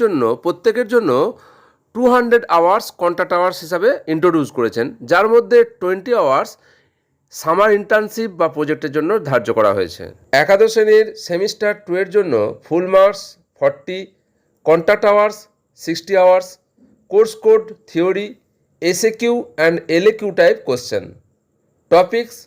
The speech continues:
গল্প, কন্ট্যাক্ট আওয়ার্স টেন, মার্কস ফাইভ। কবিতা, কন্ট্যাক্ট আওয়ার্স নাইন, মার্কস ফাইভ। নাটক, কন্ট্যাক্ট আওয়ার্স সিক্স, মার্কস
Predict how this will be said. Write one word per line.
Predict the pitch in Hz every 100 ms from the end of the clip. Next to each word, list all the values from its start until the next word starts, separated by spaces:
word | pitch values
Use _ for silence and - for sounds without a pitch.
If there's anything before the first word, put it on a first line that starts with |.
| _ _ _ _ 113 123
গল্প, | 170 185 143 117 - _ _ _ _ -
কন্ট্যাক্ট | 165 175 214 214 208
আওয়ার্স | 214 220 - _ _ -
টেন, | 180 190 208 _ _ _ _ _ -
মার্কস | 131 160 190 - - _ _ _ _ _ -
ফাইভ। | 147 160 175 175 _ _ _ _ _ _ -
কবিতা, | 180 240 240 139 107 - _ _ _ -
কন্ট্যাক্ট | 165 170 208 214 202
আওয়ার্স | 208 208 - _ _ 123 135
নাইন, | 160 180 180 - _ _ _ _
মার্কস | 123 151 180 - - _ _ _ _ _ -
ফাইভ। | 151 175 185 175 _ _ _ _ _ _ -
নাটক, | 131 175 196 196 131 - _ _ _ 143
কন্ট্যাক্ট | 165 185 196 208
আওয়ার্স | 208 202 202 - _ _ _ -
সিক্স, | 190 392 202 - _ _ _ _ _ 120 135
মার্কস | 160 170